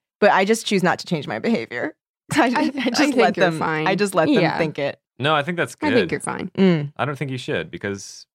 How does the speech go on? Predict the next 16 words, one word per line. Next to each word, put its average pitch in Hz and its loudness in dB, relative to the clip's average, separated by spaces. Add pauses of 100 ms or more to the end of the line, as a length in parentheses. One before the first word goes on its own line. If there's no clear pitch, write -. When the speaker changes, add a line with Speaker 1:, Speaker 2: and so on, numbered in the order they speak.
(100)
Speaker 3:
that's 175 -10
the 196 -4
normal 175 2
way 85 -2
to 92 -8
write 85 -6
s-, - -14
Speaker 1:
Mm-hmm. 180 6
Speaker 3:
things 85 -8
in 98 -12
the 87 -8
English 85 -10
language 80 -14
with 92 -20 (120)
proper 87 -8
punctuation. - -20